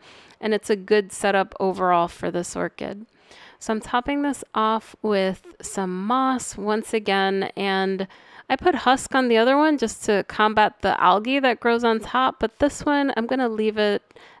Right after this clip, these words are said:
as is, and then we can reassess this in the spring.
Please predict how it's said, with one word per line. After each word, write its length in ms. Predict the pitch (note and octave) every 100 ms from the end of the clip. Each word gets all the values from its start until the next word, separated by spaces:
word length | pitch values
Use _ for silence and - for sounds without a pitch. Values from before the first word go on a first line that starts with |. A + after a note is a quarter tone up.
| _
as 260 | G#3+ A#3 G#3+
is, 480 | F#3+ F3+ F#3+ G3 -
and 140 | G#3 G3+
then 140 | F#3+
we 120 | F#3+
can 540 | F#3 A3 G3 F#3+ F3+ G3 - -
reassess 600 | - F4 E4+ - G3+ -
this 340 | - A#3 A#3+ - -
in 280 | A3 A3
the 240 | A3 A#3 A#3
spring. 580 | - D#4+ F#4+ F4 G#3+